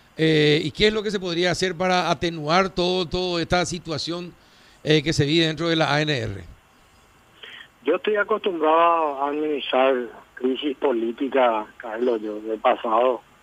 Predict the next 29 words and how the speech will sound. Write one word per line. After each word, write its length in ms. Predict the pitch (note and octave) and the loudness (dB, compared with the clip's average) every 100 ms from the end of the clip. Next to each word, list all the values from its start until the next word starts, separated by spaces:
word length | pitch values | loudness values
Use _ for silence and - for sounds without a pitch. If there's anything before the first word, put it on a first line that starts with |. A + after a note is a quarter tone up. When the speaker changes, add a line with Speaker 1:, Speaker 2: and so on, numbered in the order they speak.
| _ _ _ _ _ _ | _ _ _ _ _ _
Speaker 2:
dos 160 | B2 A#2+ | -4 0
juicios 360 | B2 A2+ C#3 A#2+ | -2 0 -2 0
políticos 680 | A#2 G#2+ B2+ B2+ B2+ C3+ A#2+ | 0 0 -2 -4 -2 0 0
y 80 | |
siempre 360 | A2 B2 B2+ C3 | -2 -2 0 0
he 80 | A#2 | 0
sido 200 | B2 C3 | 0 0
también 440 | C3 A#2 A#2+ B2+ | 0 -2 -2 0
el, 240 | B2+ A#2 - _ _ _ | 0 -2 -6 _ _ _
el 140 | A#2+ A#2 | -2 -2
puente 640 | - B2+ B2 C3 C3+ B2+ | 0 -2 0 -4 -2 0
de 160 | B2+ A#2 | 0 0
conversación 720 | C3 B2+ B2 A#2+ - B2+ B2 | 0 0 0 -2 -2 -2 -2
y 160 | B2+ B2 | 0 0
diálogo 560 | A2 A#2+ B2 B2 A#2 - - - - - - | 0 0 0 0 -4 -8 -20 -20 -20 -20 -2
al 160 | C3 C#3+ | 0 0
interior 480 | D3+ C#3+ B2 C3+ C#3+ | -2 -2 0 0 0
de 100 | D3 | -4
mi 140 | D3 | -4
partido 400 | C#3 A#2 C3 C#3 | -4 -2 0 0
y 60 | B2 | 0
fuera 320 | C#3+ D3+ D3+ | 0 0 0
de 80 | D#3 | -2
mi 100 | D#3 | 0
partido 440 | C3 - B2 C3 | -2 0 -4 -2
con 140 | C#3+ | 0
el 100 | C#3+ | 0
Parlamento 600 | C3 C#3 A#2+ A2+ A2+ C#3 | 0 -2 -4 -8 -8 -4
Nacional. 640 | C#3 C#3 - A#2+ - D3 | -2 -2 -2 0 4 4